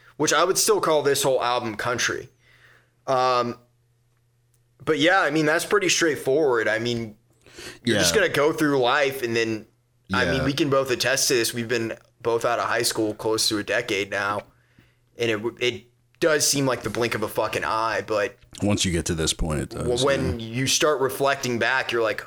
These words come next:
Speaker 1: "Oh shit, that was a lifetime ago."
Speaker 2: Yeah. Short lifetime.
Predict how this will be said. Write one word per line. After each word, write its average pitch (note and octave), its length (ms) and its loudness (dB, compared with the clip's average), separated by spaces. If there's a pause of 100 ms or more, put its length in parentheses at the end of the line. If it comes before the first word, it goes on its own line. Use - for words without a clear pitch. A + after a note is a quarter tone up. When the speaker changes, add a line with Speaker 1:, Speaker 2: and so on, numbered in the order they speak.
(140)
Speaker 1:
"Oh B2+ 220 0
shit, C3+ 300 0
that C#3 160 0
was G#3+ 100 2
a B2+ 60 0
lifetime A2+ 580 -2
ago." - 360 -12 (140)
Speaker 2:
Yeah. D#2+ 420 0 (840)
Short - 260 -4
lifetime. C#2 440 -4